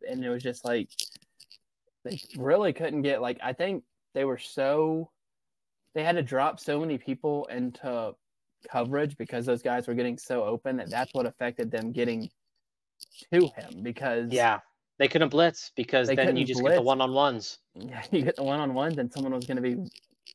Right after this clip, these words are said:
Speaker 1: wa-, more wide open than they already were, so.
Speaker 2: Yeah. I think the last thing I'm gonna say about this game is talk a little bit about Quinn Ewers. I think this can be used as a good learning tool for him, 'cause while I didn't think he played terrible,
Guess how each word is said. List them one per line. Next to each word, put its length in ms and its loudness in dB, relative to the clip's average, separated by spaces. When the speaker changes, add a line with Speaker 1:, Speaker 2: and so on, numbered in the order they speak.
Speaker 1:
wa-, 240 0
more 260 0
wide 220 2
open 240 0
than 120 -4
they 140 -4
already 260 -2
were, 440 -2
so. 400 -10
Speaker 2:
Yeah. 320 -12
I 60 -4
think 100 -8
the 80 4
last 240 6
thing 100 0
I'm 60 0
gonna 140 -4
say 260 0
about 260 -2
this 140 -6
game 240 -4
is 100 -10
talk 240 4
a 40 0
little 180 -2
bit 120 -4
about 200 -6
Quinn 360 -6
Ewers. 560 -4
I 60 -2
think 360 6
this 180 2
can 120 -2
be 80 0
used 280 -2
as 100 -8
a 60 -6
good 200 -2
learning 400 -4
tool 200 0
for 120 -2
him, 260 -2
'cause 180 -2
while 120 6
I 80 6
didn't 300 0
think 140 -2
he 100 -6
played 360 -2
terrible, 760 4